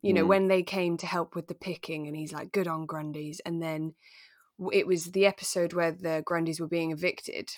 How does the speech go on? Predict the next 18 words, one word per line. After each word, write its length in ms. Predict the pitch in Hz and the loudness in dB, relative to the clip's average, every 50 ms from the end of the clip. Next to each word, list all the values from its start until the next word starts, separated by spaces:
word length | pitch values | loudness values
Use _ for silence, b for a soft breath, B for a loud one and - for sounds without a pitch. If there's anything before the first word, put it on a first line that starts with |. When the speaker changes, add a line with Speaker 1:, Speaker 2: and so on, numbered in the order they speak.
| - | -12
Speaker 1:
from 560 | - - 175 160 151 151 147 147 147 151 147 _ _ _ - - - _ _ _ _ _ _ _ _ _ _ | -4 0 2 2 2 2 -2 -4 -6 -8 -10 _ _ _ -20 -20 -20 _ _ _ _ _ _ _ _ _ _
one 300 | - 202 160 151 143 135 | -8 -4 -2 -2 -2 -2
of 120 | 135 - - | -4 -8 -10
the 80 | - 139 | -12 -12
farms, 640 | - - - - 131 147 170 180 175 190 - - - b b b b b b b b b - | -10 -6 -4 -4 -4 -4 -4 -6 -8 -8 -10 -14 -18 b b b b b b b b b 2
um, 260 | 190 185 180 175 180 | 4 6 6 6 6
<laughs> 320 | 220 269 269 220 214 196 180 | 6 4 4 4 2 2 4
that 540 | 214 190 185 151 180 - - - - - - b b b b b b b b _ _ _ _ _ - - - - - - - | 4 4 4 4 2 0 -2 -4 -4 -4 -6 b b b b b b b b _ _ _ _ _ -20 -20 -20 -16 -14 -8 -6
you 400 | - 190 175 - 185 170 180 170 | -4 -4 -4 -4 0 2 4 4
and 100 | 160 147 | 4 2
I 80 | 151 | 0
can 140 | - - 160 | 0 -2 -2
never 180 | 151 147 - 151 | -2 -2 -2 -2
remember 240 | 151 156 156 165 160 | -2 -2 -2 -2 0
which 260 | 160 170 - - - | 2 2 2 2 0
farm 320 | - - 170 165 165 175 175 | -2 0 0 2 2 2 0
means 180 | 170 165 165 175 | -2 -2 -4 -6
what. 120 | 180 - | -8 -8